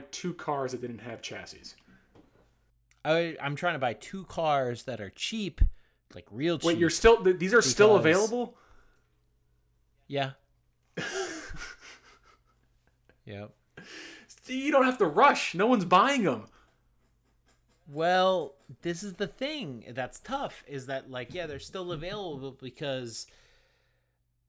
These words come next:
Speaker 2: th-, th-, this is what I was trying to tell you, is that someone just,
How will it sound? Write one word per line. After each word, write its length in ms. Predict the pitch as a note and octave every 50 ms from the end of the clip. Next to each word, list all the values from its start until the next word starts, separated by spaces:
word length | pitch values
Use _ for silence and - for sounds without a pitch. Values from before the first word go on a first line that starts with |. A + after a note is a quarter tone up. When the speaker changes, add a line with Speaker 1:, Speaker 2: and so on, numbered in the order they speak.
| _ _ _ _ _ _ _ _ _ _ _ _ _ _ _ _ _ _ _ _ _ E3
Speaker 2:
th-, 160 | C3 G3 F#3+ - E3
th-, 140 | C3 F#3 -
this 340 | - D#3+ C3+ G3+ G3+ - -
is 140 | B3 G3+ G3
what 120 | G#3+ G3+
I 60 | E3+
was 100 | C#3+ C3+
trying 200 | - - E3 D#3
to 60 | C3+ B2+
tell 220 | - F#3+ G3 G3+
you, 120 | E3+ B2+
is 120 | A2 G2+ G2
that 200 | A#2+ G#2 - -
someone 340 | - F3 F3+ F#3 F#3 E3+ C#3+
just, 320 | C#3 B2+ - - - -